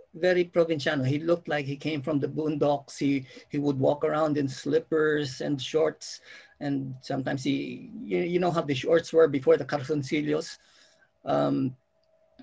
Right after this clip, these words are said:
he would walk around like that, and he would get dressed when it's necessary to get dressed and wear barongs, and he'd look good in, in, in, in, in, in those things. But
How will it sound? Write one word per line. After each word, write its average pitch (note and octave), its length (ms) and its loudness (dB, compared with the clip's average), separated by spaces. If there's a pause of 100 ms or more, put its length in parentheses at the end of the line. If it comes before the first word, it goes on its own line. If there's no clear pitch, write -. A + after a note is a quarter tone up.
he D3+ 160 0
would C#3+ 260 0
walk C#3 380 -4
around C#3+ 240 0
like C#3 180 -2
that, C3 220 -2
and G#3 140 -4
he F4 140 0
would C3+ 220 -2 (1200)
get D#3 200 2
dressed E3 300 -2
when D#3 120 -4
it's D#3+ 200 -6
necessary D#3+ 460 -2
to D3+ 80 -2
get C#3 220 2
dressed D#3 340 -2
and B2+ 240 0
wear C#3+ 200 2
barongs, D3 500 0
and D3 100 -4
he'd D#3+ 200 -8
look F3+ 200 0
good D#3+ 220 4
in, C3 140 -4 (520)
in, C#3+ 240 -2
in, - 320 -6
in, D2 480 -6
in, D2+ 260 -8 (640)
in D#3+ 120 -6
those D3 180 -4
things. E3+ 160 -6
But G3+ 140 -6